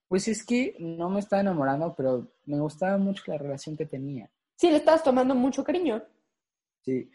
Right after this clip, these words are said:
Speaker 1: y al final terminamos de que esa persona era bisexual y yo era gay.
Speaker 2: <laughs>
Speaker 1: Era como, ah, ok. <laughs>
Speaker 2: Pues bueno, es momento de nuestra última pregunta.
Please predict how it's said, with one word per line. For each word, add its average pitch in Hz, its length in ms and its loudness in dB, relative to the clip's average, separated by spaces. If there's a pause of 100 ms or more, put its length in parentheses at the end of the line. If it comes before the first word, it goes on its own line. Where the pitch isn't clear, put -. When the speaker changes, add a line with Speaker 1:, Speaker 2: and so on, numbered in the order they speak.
(260)
Speaker 1:
y 123 60 0
al 120 80 0
final 123 280 0
terminamos 113 540 0
de 110 80 -8
que - 80 -10
esa - 140 -12
persona 104 400 -10
era 104 120 -8
bisexual - 460 -14
y 98 80 -12
yo - 80 -6
era 92 100 -6
gay. - 160 -18 (840)
Speaker 2:
<laughs> 277 840 0 (200)
Speaker 1:
Era 127 160 -2
como, 127 340 -2
ah, 147 460 6 (340)
ok. 202 260 0 (380)
<laughs> - 1300 -2 (640)
Speaker 2:
Pues 220 220 4
bueno, 196 360 2
es 254 180 6
momento 277 480 4
de 254 260 4
nuestra 208 380 -6
última 196 360 -6
pregunta. 196 600 -2